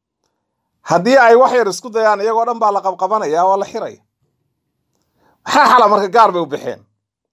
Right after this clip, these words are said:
Idan awood ma hayaan. Gaar bay u baxeen. Waa tashadeen marka. Taladoodii marka Ilaahay wuxuu inooga sheegay wixii ay is yiraahdeen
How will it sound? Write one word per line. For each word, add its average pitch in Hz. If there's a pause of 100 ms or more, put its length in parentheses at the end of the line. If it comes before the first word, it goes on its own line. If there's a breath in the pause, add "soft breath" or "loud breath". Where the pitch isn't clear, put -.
Idan 226
awood 240
ma 226
hayaan. 135 (920)
Gaar 220
bay 196
u 208
baxeen. 208 (1200)
Waa 202
tashadeen 139
marka. 123 (1120)
Taladoodii 247
marka 226
Ilaahay 220
wuxuu 226
inooga 196
sheegay 202 (1200)
wixii 220
ay 190
is -
yiraahdeen 180